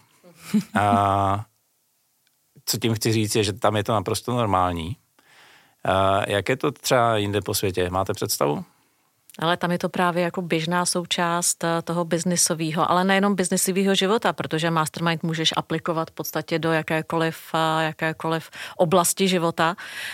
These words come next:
Speaker 2: A je to o tom, že ty lidi se cíleně sejdou právě za tímhletím účelem,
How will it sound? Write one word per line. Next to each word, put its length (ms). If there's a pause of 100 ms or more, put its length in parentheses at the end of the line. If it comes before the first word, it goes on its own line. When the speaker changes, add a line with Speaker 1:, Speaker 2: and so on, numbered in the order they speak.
(120)
Speaker 2:
A 260
je 120
to 160
o 80
tom, 200
že 120
ty 100
lidi 220
se 160
cíleně 520
sejdou 720
právě 440
za 120
tímhletím 520
účelem, 680